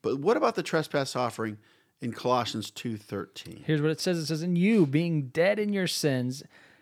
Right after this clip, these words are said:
Speaker 2: and the uncircumcision of your flesh, hath he quickened together with him,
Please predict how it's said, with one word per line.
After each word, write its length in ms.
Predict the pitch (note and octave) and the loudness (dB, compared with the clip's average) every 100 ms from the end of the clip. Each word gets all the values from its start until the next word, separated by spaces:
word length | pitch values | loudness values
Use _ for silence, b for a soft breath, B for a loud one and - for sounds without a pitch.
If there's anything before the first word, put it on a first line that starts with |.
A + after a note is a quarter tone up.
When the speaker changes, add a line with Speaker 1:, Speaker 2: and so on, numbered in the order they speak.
| b - | b -2
Speaker 2:
and 420 | F#3+ G3 E3 D3 | 0 2 2 2
the 180 | D3+ - | 0 0
uncircumcision 1000 | E3+ G3+ G3+ - G3+ F#3+ F3 - D#3+ D3+ | 0 2 2 2 2 0 -2 -2 -2 -2
of 200 | D#3+ D#3 | -4 -4
your 160 | C#3 C3+ | -2 -2
flesh, 720 | - - D#3+ F3+ B2 G#2+ - _ b b b | -2 -2 4 4 4 0 -10 _ b b b
hath 260 | - E3 D3+ | 2 2 2
he 160 | - F3+ | 0 -2
quickened 500 | - G#3 G#3 A#3 G#3+ | 2 2 4 0 -2
together 460 | G#3 D#3+ D#3+ D#3 | -2 2 4 4
with 260 | D3 E3 - | 4 2 0
him, 320 | C#3 B2 A#2+ | -4 -4 -4